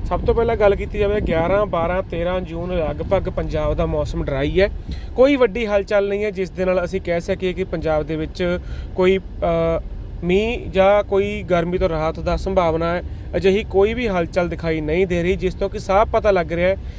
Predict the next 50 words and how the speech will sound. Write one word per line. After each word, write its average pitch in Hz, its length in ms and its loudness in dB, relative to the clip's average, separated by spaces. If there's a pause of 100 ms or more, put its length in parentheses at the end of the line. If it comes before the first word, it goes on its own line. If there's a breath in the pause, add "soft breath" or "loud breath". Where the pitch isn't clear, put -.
(200 loud breath)
ਕਿ 202 120 2
ਪੰਜਾਬ 170 440 2
ਦੇ 180 120 0
ਵਿੱਚ 180 200 0
ਲਗਾਤਾਰ 165 720 4
ਜੋ 175 220 0 (500)
ਹੀਟ 214 180 2
ਵੇਵ 220 200 4
ਦਾ 208 180 4
ਅਲਰਟ 165 260 -2
ਹੈ, 175 100 0
ਲੋ 175 280 0
ਦਾ 196 200 2
ਅਲਰਟ 160 260 -2
ਹੈ, 196 120 4 (380 loud breath)
ਉਹ 208 140 4
ਹੁਣ 185 340 2 (640)
ਜਾਰੀ 190 320 6
ਰਹੇਗਾ, 151 420 -2 (320)
ਜਿਹਦੇ 208 180 0
ਵਿੱਚ 247 140 0
ਖਾਸ 180 300 0
ਤੌਰ 202 160 0
'ਤੇ 214 120 -2
ਗਿਆਰਾਂ, 180 480 4
ਬਾਰਾਂ 175 340 2
ਤੇ 190 80 -2
ਤੇਰਾਂ 175 320 0
ਤਰੀਕ 175 200 -2
ਦੇ 165 120 -2
ਵਿਚਕਾਰ 156 420 -2
ਤਾਪਮਾਨ 156 680 2 (240 loud breath)
ਪੰਤਾਲੀ 196 520 4
ਤੋਂ 214 140 2
ਸੰਤਾਲੀ 170 440 0
ਡਿਗਰੀ 160 360 -2 (120)
ਆਮ 185 280 2
ਦੇਖਣ 180 280 0
ਨੂੰ 185 80 4
ਮਿਲੇਗਾ। 185 280 4
ਰਾਤ 190 340 4
ਨੂੰ 233 160 2
ਵੀ 240 80 -2
ਤਾਪਮਾਨ 190 420 2
ਜਿਹੜਾ 202 140 2
ਤੀਹ 202 220 -4
ਡਿਗਰੀ 170 220 0
ਦੇ 180 100 -2
ਪਾਰ 151 300 -2
ਹੀ 160 260 -4